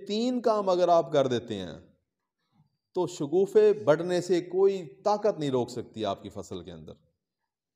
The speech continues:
आप देखोगे, आप जब जाओगे ना खेतों में तो आप देखोगे काश्तकार भी बू-, कहते हैं हमें ना कि "जी बूटा नहीं मारा पौधे ने, इस दफ़ा ना बूटा नहीं मारा इसने फसल ने ना।"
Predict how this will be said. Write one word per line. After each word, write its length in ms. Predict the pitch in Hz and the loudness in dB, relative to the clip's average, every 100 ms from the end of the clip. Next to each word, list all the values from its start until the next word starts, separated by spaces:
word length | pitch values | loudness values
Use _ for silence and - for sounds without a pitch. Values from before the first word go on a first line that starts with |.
| _ _ _ _ _ _ - | _ _ _ _ _ _ -2
आप 160 | 135 | 0
देखोगे, 460 | 127 160 180 170 151 | 0 -2 0 0 0
आप 220 | 143 135 | 0 -2
जब 320 | 139 131 113 82 | -4 -6 -10 -4
जाओगे 280 | 113 135 | -2 -2
ना 80 | 165 | -4
खेतों 320 | 170 135 123 110 | -6 -8 -6 -10
में 180 | 98 87 - _ _ | -10 -14 -20 _ _
तो 60 | 131 | 0
आप 140 | 131 | 0
देखोगे 480 | 127 147 156 143 147 131 - - 107 | 2 -2 -2 0 2 2 -2 -18 -4
काश्तकार 500 | 139 135 - 156 151 | 0 0 0 0 2
भी 100 | 165 | 0
बू-, 160 | 156 156 143 - | -2 -4 -6 2
कहते 240 | 190 196 | 2 4
हैं 80 | 139 | 2
हमें 180 | 113 107 | 0 0
ना 100 | 143 170 - - _ | -2 -4 -8 -20 _
कि 60 | 214 | -6
"जी 80 | 220 | -2
बूटा 260 | 185 240 262 | 0 4 4
नहीं 140 | 208 | 4
मारा 260 | 135 117 120 | 2 2 2
पौधे 300 | 120 113 117 | 0 -2 -4
ने, 100 | 117 | -4
इस 140 | 127 | -6
दफ़ा 160 | 135 175 | -2 0
ना 60 | 180 | 0
बूटा 260 | 202 240 | 2 2
नहीं 100 | 202 | 2
मारा 200 | 127 110 104 | 0 0 -2
इसने 280 | 101 107 98 | -4 -8 -8
फसल 280 | 104 110 | -8 -8
ने 140 | 98 95 | -8 -8
ना।" 160 | 110 | -8